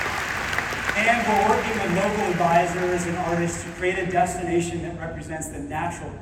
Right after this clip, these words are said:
beauty and the rich culture of the Bahamas. We want this to be an authentic experience filled with all kinds of Disney magic. Here is a brand new concept rendering that I'm sharing with you all for the first time,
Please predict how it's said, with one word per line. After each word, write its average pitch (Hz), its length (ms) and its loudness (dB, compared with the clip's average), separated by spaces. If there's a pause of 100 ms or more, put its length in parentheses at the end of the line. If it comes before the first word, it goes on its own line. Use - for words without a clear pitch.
beauty 165 340 0
and 139 120 0
the 135 40 -6
rich 170 440 -8
culture 151 320 -8
of 143 80 -10
the 143 60 -10
Bahamas. 143 580 -6 (280)
We 208 140 -2
want 254 280 6
this 175 240 4
to 170 40 -2
be 160 460 2 (160)
an 156 100 -2
authentic 170 840 2
experience 147 800 -4
filled 180 440 -4
with 151 180 -8
all 156 220 -2
kinds 156 320 -4
of 135 100 -6
Disney 139 300 -2
magic. 127 440 -2 (400)
Here 196 200 6
is 170 120 8
a 170 180 6
brand 170 360 6
new 175 220 6
concept 165 440 -6
rendering 147 360 -6
that 147 100 -4
I'm - 80 -6
sharing 151 360 2
with 135 120 2
you 143 140 8
all 139 200 8
for 139 140 -2
the 151 60 -4
first 143 260 0
time, 135 260 -6